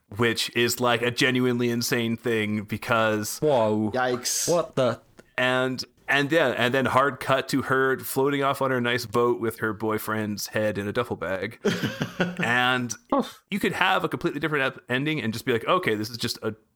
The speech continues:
Speaker 1: this is kind of like a Scum's Wish sort of genre show." But, you know, because it is an adaptation of a visual novel, and because I, I don't know why they decided to end it this way, other than just, like, maybe just pure shock value.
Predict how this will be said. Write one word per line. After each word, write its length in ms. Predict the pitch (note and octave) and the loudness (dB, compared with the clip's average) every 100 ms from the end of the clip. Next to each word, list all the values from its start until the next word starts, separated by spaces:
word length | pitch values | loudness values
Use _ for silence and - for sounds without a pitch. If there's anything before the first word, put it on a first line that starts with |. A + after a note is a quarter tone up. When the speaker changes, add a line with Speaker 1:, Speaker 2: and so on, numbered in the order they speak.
| _ | _
Speaker 1:
this 120 | C#3 | -6
is 80 | C#3 | -4
kind 160 | C#3+ C#3+ | 0 0
of 40 | |
like 100 | B2+ | 0
a 60 | A#2 | -2
Scum's 380 | - C3+ C3 G#2 | 0 2 0 0
Wish 380 | G#2+ G2 - - | -4 -2 -4 -4
sort 300 | - A2 G2+ | -2 0 0
of 300 | G2+ F#2 - B2 | -2 -6 -12 -8
genre 460 | G2+ G#2+ G#2 G2+ | -2 -2 -2 -4
show." 480 | A2 A#2 G2+ G2 F#2 - - - - _ _ _ _ _ _ | -4 -2 0 -2 -4 -10 -20 -20 -20 _ _ _ _ _ _
But, 380 | - A2+ G2+ - A#2 _ | 0 0 0 -4 -14 _
you 80 | - | -2
know, 160 | A2 G2 | 0 0
because 640 | A#2 G#2 - B2 A#2 A2 A#2+ | -2 -4 0 2 2 -2 -2
it 160 | A2 - _ _ | -4 -6 _ _
is 440 | A2+ A2 G2+ G2 - - | -4 -2 -2 -8 -10 -10
an 100 | G2 | -4
adaptation 520 | G2 G2+ - A2 A2 | -2 -2 -2 -4 -4
of 80 | F#2+ | -6
a 60 | |
visual 280 | F#2+ C3 B2 | -2 0 0
novel, 440 | A2 G#2+ G2+ A2 G#2+ | 2 0 2 0 0
and 100 | G2 | -2
because 340 | G2+ A2 G#2 | -4 -2 0
I, 160 | G2+ F#2+ _ _ - | -2 -6 _ _ 0
I 100 | A#2 | 2
don't 100 | B2+ | 2
know 120 | G#2+ | 0
why 380 | F#2+ G#2+ A#2 A2+ | 0 0 2 2
they 140 | A2 | 0
decided 440 | G#2 - A2+ A2 G#2+ | -2 -2 0 0 -4
to 180 | G#2+ - | -8 -4
end 160 | A2 | -4
it 80 | A2+ | -2
this 180 | A2+ A2 | -4 0
way, 400 | A#2+ D#3 E3 C3 | 0 2 2 0
other 320 | A2+ A2+ G#2+ | 0 0 -2
than 140 | G2 | -4
just, 200 | G2 G#2 | -10 -6
like, 140 | - G2 | -6 -4
maybe 240 | G#2+ G2 | -6 -6
just 200 | G#2+ - | -6 -4
pure 180 | - C3+ | 0 2
shock 340 | B2 A#2+ A#2+ | 2 0 0
value. 480 | - B2 C3 D3+ E3+ | 2 2 2 0 -2